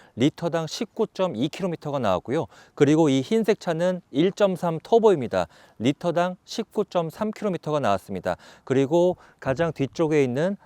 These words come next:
파란색이 이테크 하이브리드인데 리터당 이십사점이 킬로미터가 나왔습니다. 네, 물론 하이브리드가 굉장히 잘 나오긴 했는데 이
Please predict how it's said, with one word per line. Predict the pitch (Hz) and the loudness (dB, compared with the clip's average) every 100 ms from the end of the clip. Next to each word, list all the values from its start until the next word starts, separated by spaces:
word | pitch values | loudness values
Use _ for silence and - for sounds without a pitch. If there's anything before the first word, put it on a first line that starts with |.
| _ | _
파란색이 | - 196 202 185 165 143 180 190 - - | -4 2 2 2 -2 0 0 -2 -6 -6
이테크 | 131 - 180 170 | -6 -2 -4 -2
하이브리드인데 | 156 190 151 120 110 185 - _ _ | -2 -2 -2 -4 -4 -4 -6 _ _
리터당 | 131 160 170 160 165 156 - | 0 0 -2 0 -2 -2 -6
이십사점이 | 120 147 175 156 135 151 143 113 139 160 | -4 -4 -4 -4 -4 -2 -4 -4 -6 -4
킬로미터가 | 185 165 - 131 | -2 -2 -2 -6
나왔습니다. | 127 92 90 92 80 82 - _ _ | -2 -2 -2 -8 -6 -8 -8 _ _
네, | 95 87 | 0 0
물론 | 87 131 170 165 - _ | 0 2 2 0 -8 _
하이브리드가 | 202 214 202 175 165 165 | 0 2 2 0 0 -2
굉장히 | 117 123 156 160 | -4 -4 -2 -4
잘 | - 107 | -2 0
나오긴 | 143 160 160 | 2 2 -2
했는데 | 160 127 143 175 - - _ | -4 -6 -4 -6 -8 -16 _
이 | 139 170 175 | 4 6 6